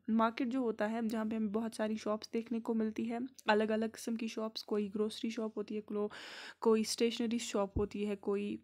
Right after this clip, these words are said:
अ, फ्लावर शॉप होती है, कोई मेडिकल शॉप होती है, कोई क्लोथिंग शॉप होती है। तो जब भी हमें किसी चीज़ की इनमें से ज़रूरत पड़ती है तो we just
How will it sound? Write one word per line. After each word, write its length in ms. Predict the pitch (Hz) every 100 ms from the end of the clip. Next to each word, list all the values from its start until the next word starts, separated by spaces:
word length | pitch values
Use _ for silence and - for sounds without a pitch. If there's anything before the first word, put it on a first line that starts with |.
| _ _ _ _ _ _ _ -
अ, 100 | 202
फ्लावर 400 | 214 247 233 240
शॉप 280 | 240 220 208 -
होती 180 | 214
है, 60 | 208
कोई 160 | 208 208
मेडिकल 420 | 214 220 233 233
शॉप 280 | 226 220 -
होती 260 | 202 196 208
है, 60 |
कोई 440 | - 214 214 214 220 _
क्लोथिंग 420 | 247 226 226 240
शॉप 260 | 240 233 214 -
होती 240 | 208 208
है। 160 | 214 226 - - - -
तो 80 | 285
जब 320 | 220 262 240
भी 120 | 294
हमें 220 | 302 269
किसी 180 | 269 -
चीज़ 320 | 240 247 240
की 80 | -
इनमें 260 | 262 247 254
से 120 | 247
ज़रूरत 440 | 226 226 233 233 240
पड़ती 260 | 226 240
है 80 | 240
तो 160 | 254 247
we 120 | 233
just 220 | 233 226